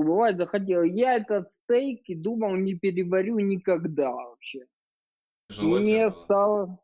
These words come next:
Speaker 1: да, мне было очень тяжело, и после этого, ну, как-то, а давай попро-, ну, просто, типа, не хочу я щас мясо. Давай просто че-то полегче, полегче. И знаешь, она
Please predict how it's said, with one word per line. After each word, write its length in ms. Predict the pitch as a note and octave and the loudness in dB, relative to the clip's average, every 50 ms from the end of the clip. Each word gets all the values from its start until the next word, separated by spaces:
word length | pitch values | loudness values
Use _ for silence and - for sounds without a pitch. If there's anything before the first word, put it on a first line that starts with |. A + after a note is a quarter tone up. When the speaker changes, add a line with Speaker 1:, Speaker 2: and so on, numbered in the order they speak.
| _ _ _ _ | _ _ _ _
Speaker 1:
да, 320 | E3 D#3+ E3+ G3 G3 F#3+ F3 | -8 -2 0 0 2 2 0
мне 220 | E3 E3 E3 E3+ | 0 0 0 0
было 260 | F3 E3+ F3 F3+ F3+ G3+ | 0 -2 -2 -2 -2 -2
очень 560 | A#3 A#3+ G3+ F#3 F3 E3+ - - D3+ D3+ C#3 | -2 0 2 2 2 2 0 -2 -4 -4 -2
тяжело, 680 | D3+ D#3 D3+ D3 E3 E3+ F3+ F#3+ G#3+ A#3+ C4 B3+ A#3+ A3 | -2 -4 -4 -2 -2 -2 0 0 0 2 2 2 2 0
и 280 | F3+ F#3 E3 E3 E3 E3 | -2 -2 -4 -4 -4 -4
после 500 | - F3+ F3+ E3 - - G3+ G3+ G#3+ A3 | -4 -4 -4 -4 -4 -4 -2 0 0 0
этого, 400 | G#3+ A3 G#3+ G3 F3+ E3+ E3 E3 | 0 0 -2 0 2 2 2 0
ну, 440 | E3 E3+ E3+ E3 D#3 C#3 C3 B2+ - _ | 0 -2 -2 -2 -2 -2 -4 -6 -10 _
как-то, 400 | _ D3+ D3 C#3+ C#3+ - D3+ D#3 | _ -2 -2 -2 -2 -4 -2 -2
а 60 | D#3+ D#3+ | 0 0
давай 420 | D#3+ F#3 G3+ B3+ G4 G#4 G4+ D4 | 0 0 0 2 0 0 0 0
попро-, 300 | B3 G3+ F#3 - G3 G3+ | -2 -4 -4 -4 -4 -2
ну, 240 | G#3 A3 G#3+ F#3+ D#3+ - | 0 2 2 2 0 0
просто, 480 | - A#3 B3+ B3 - - - F3+ D#3 D3+ _ | 0 2 2 0 0 -2 -2 -2 -2 -4 _
типа, 200 | - D#3+ D#3+ E3 F3 | -8 -4 -2 -2 0
не 140 | G3 A3+ G#3+ | 0 -2 -2
хочу 360 | - A#3+ A3+ - - G3+ F3 D3+ | -2 -2 -2 -2 -4 -6 -4 -4
я 80 | C#3 | -6
щас 240 | C3 - - D3 C3+ - _ _ _ _ _ D3 | -8 -10 -12 -16 -16 -18 _ _ _ _ _ -6
мясо. 340 | C#3+ C#3 C3+ B2+ B2 - _ _ _ _ _ _ _ - _ _ _ _ - | -4 -4 -4 -4 -6 -8 _ _ _ _ _ _ _ -20 _ _ _ _ -4
Давай 280 | D#3+ F3 G#3 A#3 A#3 A3 | 0 2 2 2 0 0
просто 300 | G#3+ G#3+ G3+ F#3+ - - | 0 -2 -2 -2 -2 -4
че-то 240 | - G3 G3 F#3 F3+ - | -2 -2 -2 -2 -2 -2
полегче, 540 | G3 G3+ G#3+ A#3 A#3+ A#3+ A3 G3+ - F#3+ - | 0 0 2 2 2 0 0 -2 -6 -8 -4
полегче. 540 | - F#3 F#3+ G#3+ B3 C#4 C#4 - - - E3 | 0 0 0 2 0 0 -2 -2 -2 -2 -2
И 40 | D#3+ | 0
знаешь, 260 | E3+ G3 A3 G#3 F#3+ - | 0 -2 -2 -2 -2 -4
она 220 | F#3+ F#3 F3+ F3+ | -4 -4 -4 -4